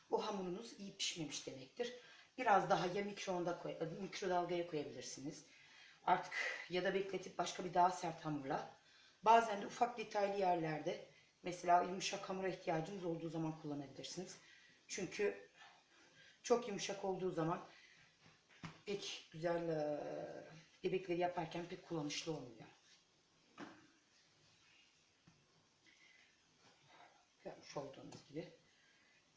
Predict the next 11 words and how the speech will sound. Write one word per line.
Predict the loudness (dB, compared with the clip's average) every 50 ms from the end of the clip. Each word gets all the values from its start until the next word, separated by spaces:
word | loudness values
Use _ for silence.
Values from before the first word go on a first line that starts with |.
| _ _ _ _ _ _ _ _ -20 -20 -20 -20 -20 -20 -20 -20 -20 -20 -20 -20 _ _ _ -10
bu | -10
şekilde | -10 -10 -10 -14 -18 -14 -12 -12
yumurmaya | -10 -10 -10 -12 -12 -18 -20 -20 -14
devam | -14 -14 -14 -14 -16 -16 -18
ediyorum. | -18 -16 -14 -14 -10 -8 -6 -6 -6 -6 -10 -14 -16 _ -20 _ _ _ _ -20 -20 -20 -20 -20 -20 -20 -20 -20 -20 _ _ -20 _ _ _ _ _ _ _ _ _ _ _ _ _ _ _ _ _ -20 _ _ _ _ _ _ _ _ _ _ -20 -20 _ _ _ _ _ _ _ _ _ _ _ _ _ _ _ _ _ _ _ _ -20 _ _ -20 -20 -20 -20 -20 -20 _ _ -20 -20 -20 _ -20 -20 -20 -20 _ _ _ _ _ _ -6
Hamurunuza | -6 -4 -4 -4 -6 -8 -10
mesela | -12 -12 -10 -10 -10 -10 -12
bakıyorsunuz, | -12 -14 -14 -16 -14 -14 -10 -8 -8 -8 -10 -12 -10
elimizden | -8 -8 -8 -8 -10 -8 -8 -10 -10 -10 -14 -18 _ _ -8
yaptığımız | -6 -6 -6 -6 -8 -8 -8 -8 -8 -10 -10
zaman | -10 -8 -8 -8 -8